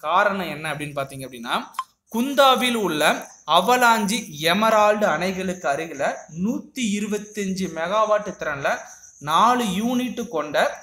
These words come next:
குந்தா நீரேற்று மின் நிலையம் வந்து அமைக்கப்பட்டு வருகிறது. ஓகேங்களா, First என்ன ரீசன்னா, நூத்தி இருபத்தஞ்சு megawatt கொண்ட நான்கு unit உடைய குந்தா நீரேற்று மின் நிலையம் வந்து அமைக்கப்பட்டு வருகிறது.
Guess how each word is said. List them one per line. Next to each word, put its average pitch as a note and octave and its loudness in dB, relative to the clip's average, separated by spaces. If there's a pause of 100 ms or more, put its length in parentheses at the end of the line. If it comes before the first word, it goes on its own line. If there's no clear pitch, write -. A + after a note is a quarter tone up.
(340)
குந்தா C4 2 (160)
நீரேற்று A#3 -2 (100)
மின் G#3 -2
நிலையம் F#3 -4
வந்து G#3+ -4 (100)
அமைக்கப்பட்டு E3+ -8
வருகிறது. C3 -14
ஓகேங்களா, C3+ -4 (480)
First D#3 -6 (140)
என்ன F#3+ -4
ரீசன்னா, E3 -4 (100)
நூத்தி F#3 -6
இருபத்தஞ்சு F3 -8
megawatt F#3+ -2 (100)
கொண்ட D3+ -4 (160)
நான்கு F3+ -2 (320)
unit F#3+ -4
உடைய D3 -4 (120)
குந்தா G3 -2 (120)
நீரேற்று F3 -8
மின் D3 -14
நிலையம் C#3+ -8
வந்து E3+ -6
அமைக்கப்பட்டு D3 -10
வருகிறது. B2+ -10